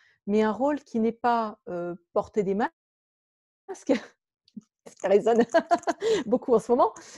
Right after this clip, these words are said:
mais un rôle qui est de vraiment incarner ses potentialités. Alors, ça va passer par, euh, des, des peu, plus petits rôles, évidemment, mais à chaque fois,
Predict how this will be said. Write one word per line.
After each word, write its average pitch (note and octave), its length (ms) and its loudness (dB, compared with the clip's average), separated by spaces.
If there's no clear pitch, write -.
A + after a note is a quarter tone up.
mais A#3 120 4
un A#3+ 60 4
rôle D4+ 240 0
qui - 140 -8
est D4 120 0
de G#3 260 -2
vraiment C#4+ 840 -4
incarner C#4 560 -4
ses B3+ 160 -8
potentialités. A3+ 840 -6
Alors, A#3 400 2
ça - 200 0
va C#4+ 160 2
passer D#4+ 360 -4
par, A#3 260 2
euh, A3 220 4
des, G#3+ 380 0
des G3+ 200 -4
peu, A3+ 180 -6
plus A#3+ 160 -4
petits - 300 -2
rôles, A#3 340 6
évidemment, G3 540 -2
mais A3+ 140 2
à B3 60 2
chaque - 220 -8
fois, C#4+ 360 -4